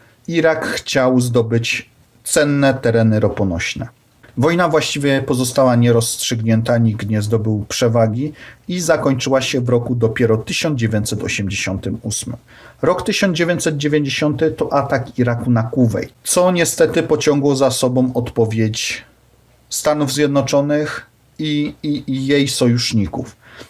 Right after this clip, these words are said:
Czyli w tysiąc dziewięćset dziewięćdziesiątym pierwszym roku siły Iraku zostały wyparte z Kuwejtu przez właśnie siły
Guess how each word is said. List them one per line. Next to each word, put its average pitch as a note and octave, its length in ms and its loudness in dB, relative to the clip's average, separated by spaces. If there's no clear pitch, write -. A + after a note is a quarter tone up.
Czyli G#3+ 220 2
w - 80 -6
tysiąc E3 320 0
dziewięćset D3+ 380 0
dziewięćdziesiątym C3+ 640 0
pierwszym B2+ 380 0
roku C3+ 380 0
siły E3 360 -2
Iraku C#3 520 2
zostały B2+ 520 2
wyparte A#2+ 600 0
z - 240 -4
Kuwejtu D3+ 680 2
przez B2 420 0
właśnie A#2 560 0
siły A#2+ 480 2